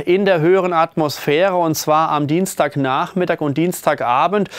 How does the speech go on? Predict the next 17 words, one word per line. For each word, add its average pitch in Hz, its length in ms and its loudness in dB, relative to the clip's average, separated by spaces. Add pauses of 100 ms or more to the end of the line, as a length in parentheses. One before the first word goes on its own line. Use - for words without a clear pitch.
(260)
Und 151 160 0
wir 160 120 2
sehen, 170 280 0
da 180 100 2
ist 160 160 -2
ziemlich 202 340 0
viel 180 200 0
Energie 160 400 0
vorhanden. 156 760 0
Wenn 185 220 2
sich 190 180 -2
denn 170 160 -2
einzelne 165 480 -2
Schauer 170 320 0
und 165 160 -2
Gewitter 160 340 0
bilden, 165 460 2